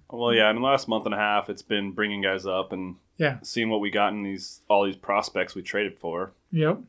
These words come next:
Speaker 1: Or not all of them we traded for. We had Kyle Lewis came up. He's a, we drafted him.
Speaker 2: Yeah, but he's been injured a lot.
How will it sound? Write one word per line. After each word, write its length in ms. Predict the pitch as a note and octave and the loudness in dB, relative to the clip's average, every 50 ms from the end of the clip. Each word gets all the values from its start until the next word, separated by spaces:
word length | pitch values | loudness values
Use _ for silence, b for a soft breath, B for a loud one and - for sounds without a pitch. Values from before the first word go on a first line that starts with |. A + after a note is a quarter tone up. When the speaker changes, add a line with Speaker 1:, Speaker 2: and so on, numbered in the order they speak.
| _ _ | _ _
Speaker 1:
Or 240 | - G2+ F#2+ F#2 F2+ - | -6 -4 -4 -4 -6 -8
not 200 | - C#3 C3 F#2 | -8 -6 -4 -2
all 80 | E2 E2 | -2 -4
of 60 | E2 | -4
them 60 | F2 | -6
we 60 | E2 | -10
traded 240 | - - E2+ E2 - | -8 -6 -6 -6 -4
for. 140 | - G2+ G#2 | -4 -2 -2
We 100 | G#2 G2+ | -2 -2
had 160 | F#2 - - | -4 -6 -4
Kyle 220 | - - G#2 F2+ | 0 2 2 2
Lewis 240 | F2 F2+ F2 F2+ - | 2 0 -4 -6 -8
came 160 | - F#2+ F2+ | -8 -6 -6
up. 100 | G2 - | -6 -6
He's 160 | - A2 G#2 G#2+ | -6 -8 -6 -4
a, 220 | F#2+ F#2 F2+ - _ _ _ _ _ _ _ _ _ _ _ _ | -4 -4 -6 -8 _ _ _ _ _ _ _ _ _ _ _ _
we 120 | - G2+ | -10 -10
drafted 400 | F#2+ G2 G2 F2+ F2+ - - E2+ | -6 -2 -2 -2 -2 -2 -6 -12
him. 160 | F#2 F2 G2+ G2+ _ _ _ | -14 -14 -16 -18 _ _ _
Speaker 2:
Yeah, 160 | E3 D#3 D3 | -2 -2 0
but 100 | C#3+ D3 | 0 -2
he's 120 | D3+ C#3 | -4 -4
been 160 | C3+ C#3+ C#3 C#3 | -4 -4 -4 -4
injured 340 | C3+ C3 C3+ C3+ C3+ B2+ | -4 -6 -8 -10 -10 -10
a 40 | C3+ | -10
lot. 240 | C3 C3+ C#3 D3 D#3+ | -8 -8 -8 -8 -10